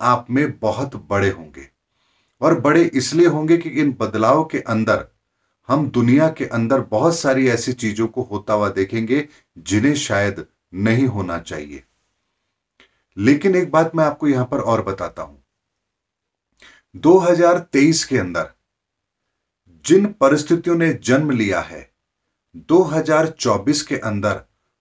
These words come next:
वो परिस्थितियां अपना मूर्त रूप यानी प्रैक्टिकल हम लोगों के सामने आएगी और दो हज़ार पच्चीस में उसका एक विकराल रूप हमको देखने को मिलेगा, क्योंकि ये समय ही ऐसा है।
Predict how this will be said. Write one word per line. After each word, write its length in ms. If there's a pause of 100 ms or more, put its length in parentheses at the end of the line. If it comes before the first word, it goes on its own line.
(160)
वो 220
परिस्थितियां 840 (760)
अपना 520
मूर्त 440
रूप 280
यानी 320
प्रैक्टिकल 760
हम 200
लोगों 200
के 120
सामने 420
आएगी 400 (500)
और 140
दो 260
हज़ार 360
पच्चीस 480
में 80
उसका 220
एक 100
विकराल 440
रूप 240
हमको 240
देखने 300
को 140
मिलेगा, 380 (1120)
क्योंकि 300
ये 100
समय 340
ही 100
ऐसा 340
है। 200